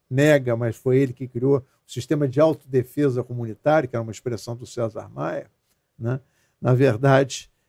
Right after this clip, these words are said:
hoje se tornaram esses monstros que estão aí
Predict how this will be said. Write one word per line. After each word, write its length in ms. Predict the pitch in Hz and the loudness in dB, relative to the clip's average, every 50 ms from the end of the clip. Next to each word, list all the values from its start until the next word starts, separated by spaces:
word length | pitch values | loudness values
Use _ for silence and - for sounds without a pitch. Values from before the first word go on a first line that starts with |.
| _ _ _ _ _ | _ _ _ _ _
hoje 320 | - 127 131 151 135 - - | 2 4 4 4 4 0 -4
se 160 | - - 151 | -6 -6 -2
tornaram 680 | 147 - 156 143 139 143 139 139 147 156 160 147 123 - _ _ _ _ | 0 2 2 2 2 2 2 2 0 0 -2 -8 -10 -12 _ _ _ _
esses 280 | 147 123 - 151 131 | -8 -6 -6 -4 -2
monstros 540 | 127 131 131 135 135 123 - - 135 127 - | -2 0 0 0 -2 -4 -6 -10 -18 -18 -18
que 80 | - - | -18 -20
estão 300 | - - - 156 160 170 | -18 -8 -6 -4 -2 -2
aí 300 | 165 147 131 135 - | -2 0 -2 -2 -4